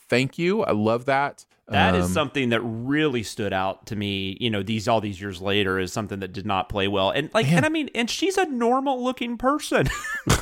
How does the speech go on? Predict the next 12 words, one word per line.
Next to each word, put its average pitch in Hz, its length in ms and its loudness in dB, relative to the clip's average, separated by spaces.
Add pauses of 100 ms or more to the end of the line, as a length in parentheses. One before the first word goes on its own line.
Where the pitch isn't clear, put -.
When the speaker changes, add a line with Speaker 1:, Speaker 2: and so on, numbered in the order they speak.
(240)
Speaker 2:
Like, - 340 -2 (120)
she - 280 -12
looks 240 440 -12 (140)
just 269 300 -8
like 247 240 0
a 247 60 2
person. 247 480 -2
I 175 140 4
don't, 151 340 4
I 175 100 6
did. 175 220 -2
Speaker 1:
<laughs> - 60 -20